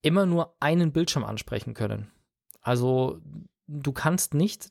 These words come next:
theoretisch würde, wäre es möglich, und bei Windows, wenn mich nicht alles täuscht, geht das auch, dass du über einen U-S-B-C-Anschluss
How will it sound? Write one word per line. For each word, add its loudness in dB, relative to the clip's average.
theoretisch 0
würde, 0
wäre 0
es -2
möglich, -2
und -8
bei -2
Windows, 2
wenn -2
mich -4
nicht -6
alles -6
täuscht, -4
geht -2
das -2
auch, -2
dass 0
du 0
über -2
einen 2
U-S-B-C-Anschluss -2